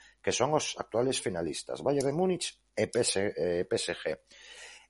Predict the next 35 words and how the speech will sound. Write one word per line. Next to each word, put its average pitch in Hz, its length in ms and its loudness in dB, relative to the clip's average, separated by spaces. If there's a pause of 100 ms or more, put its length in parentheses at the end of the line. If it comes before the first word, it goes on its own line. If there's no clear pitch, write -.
Entonces, 196 720 4
a 120 80 6
ver 131 240 2
como 113 320 2
entran 95 320 0
por 85 240 2
aí. 113 280 4 (280)
Logo, 113 400 8
coa 101 160 8
presión, 131 400 4
sobre 90 320 2
todo, 98 320 4
do, 90 120 6 (440)
eh, 71 80 -6 (400)
a 90 160 8
presión 117 640 6
en 113 160 -2
Inglaterra 107 720 6
do, 76 480 0
do 71 80 0
aficionado 78 800 -2
inglés, 117 480 0
que 85 80 0
é 80 60 -6
moito 82 260 -4
máis 80 240 -6
visceral 92 560 2
e - 60 0
que 78 100 -8
non 90 160 -8
traga 87 240 2
con 87 160 -6
estas 110 240 -4
cousas, 165 480 2 (640)
eh, 120 320 2